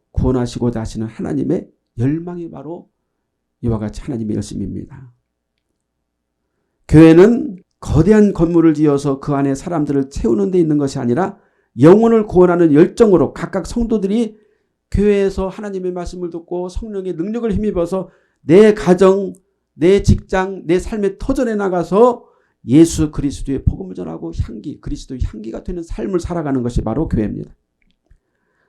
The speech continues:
하나님의 교회는 많은 성도들이 있지만 실제로는 한 사람, 한 영혼의 변화,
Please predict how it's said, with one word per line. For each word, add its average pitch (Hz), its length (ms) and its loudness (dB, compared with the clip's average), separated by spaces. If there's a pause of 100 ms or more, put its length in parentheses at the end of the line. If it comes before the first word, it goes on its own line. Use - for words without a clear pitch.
(120)
하나님의 175 480 6
교회는 170 380 4
많은 180 260 4
성도들이 214 460 0
있지만 143 340 0
실제로는 202 640 0 (320)
한 269 280 4
사람, 202 500 0 (220)
한 254 380 4
영혼의 185 380 6
변화, 143 440 0